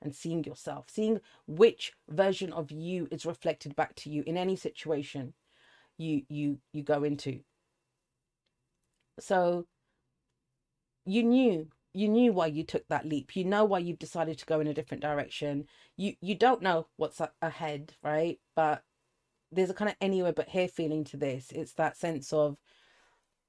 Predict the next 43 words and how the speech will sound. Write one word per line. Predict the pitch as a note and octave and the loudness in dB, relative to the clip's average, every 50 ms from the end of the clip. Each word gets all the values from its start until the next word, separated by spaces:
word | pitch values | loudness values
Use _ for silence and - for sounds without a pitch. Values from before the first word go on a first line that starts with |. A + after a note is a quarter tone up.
| _ - | _ 4
"Well, | F#3+ F#3 | 6 6
what | F#3 G3+ F3 | 6 6 4
was | F#3 F#3+ F#3+ | 4 4 2
I | F#3 | 2
gonna | E3+ F3 E3+ E3 | 2 2 0 0
do? | C#3+ E3 F3 D#3 | 0 -2 -2 -4
Stay | - - - D#3 D#3 D#3+ F3+ | -4 -4 -2 -2 -2 -2 0
here? | F3+ G3 F#3+ F#3+ F#3+ F#3+ F#3+ - - | 2 2 4 4 4 2 -2 -6 -4
There's | C#3+ F#3 E3+ D#3 | -2 -2 0 0
no, | F3+ F3 - - | 0 -2 -2 0
I | D#3 F3 | 0 2
don't | F#3 F3+ C#3 | 2 2 0
have | E3 F3 D#3+ | -2 -2 -2
an | E3 D#3 | -2 -2
option | D3 - - - - C#3+ D3 | -4 -4 -6 -8 -6 -6 -6
to | C#3 - | -6 -10
stay | - - - C3 | -14 -14 -14 -12
here. | B2+ - C3+ C#3 | -12 -12 -12 -12
Like, | B2+ C3 | -10 -6
there's | C#3+ D#3 D3 D3 | -4 -4 -2 -2
no, | D#3 D3 C#3+ - | -2 -4 -4 -6
no | C3+ C#3+ D#3 D3+ D#3 D#3 D#3 | -6 -4 -4 -2 0 0 0
real | D3 D3 C3+ | 0 -2 -2
option." | - D3+ - - - - C#3 C3+ C3 C3+ C3+ _ _ _ - - _ _ _ _ _ _ _ _ | -2 -4 -4 -4 -6 -8 -8 -8 -8 -10 -12 _ _ _ -20 -20 _ _ _ _ _ _ _ _
But | - E3 D3+ - _ _ - - | 0 0 0 0 _ _ -14 -10
trust | - - - B3+ B3+ B3 - - - - F3+ | -10 -2 2 4 4 4 2 -2 -8 0 2
that | G3+ F#3 E3 - _ _ - | 4 4 4 2 _ _ 0
a | F3 | 0
part | - - - G3+ G#3 F#3 F#3+ | 0 0 2 4 4 4 2
of | F#3+ A3 | 0 0
you, | A#3 A#3 G3+ - | 0 0 0 0
you | - F#3 F#3+ | -2 -4 -2
can | F#3+ F3 | -2 -4
call | D#3+ - E3 E3 | -2 0 0 0
it | - | 0
your | - D#3+ | -2 -4
higher | C#3 - E3 D#3+ D#3+ D#3 | -2 0 0 0 0 -2
self, | - - D#3+ D#3+ E3+ F#3 - _ | -2 -2 -2 0 -2 -2 -6 _
you | - E3+ | -8 -8
can | E3+ - E3 D3+ | -4 -4 -4 -4
call | - - D#3+ D3+ | 0 2 2 4
it | D3+ D3+ D3 - - _ _ _ _ _ _ _ _ _ | 4 2 0 -2 -8 _ _ _ _ _ _ _ _ _
that | - C3 E3 D#3 D3+ - | -4 0 0 0 0 -2